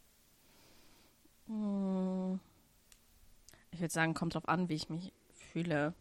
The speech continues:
Also wenn ich, keine Ahnung. Es ist, eigentlich ist es halt so einfach, den Flug zu buchen und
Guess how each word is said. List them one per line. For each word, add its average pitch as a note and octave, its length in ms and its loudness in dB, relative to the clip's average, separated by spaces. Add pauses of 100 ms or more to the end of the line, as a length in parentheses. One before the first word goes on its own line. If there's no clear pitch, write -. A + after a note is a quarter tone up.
(480)
Also E3 220 0
wenn D#3+ 160 6
ich, E3 180 0 (340)
keine D3+ 280 2
Ahnung. - 120 -2 (1200)
Es F#3+ 240 4
ist, - 280 -2 (280)
eigentlich G#3 480 4
ist F#3+ 140 2
es F#3+ 120 2
halt F#3 160 4
so - 60 4
einfach, F#3 360 2
den E3 220 -4
Flug - 300 -2
zu - 120 -10
buchen G3 300 -2
und E3+ 260 -2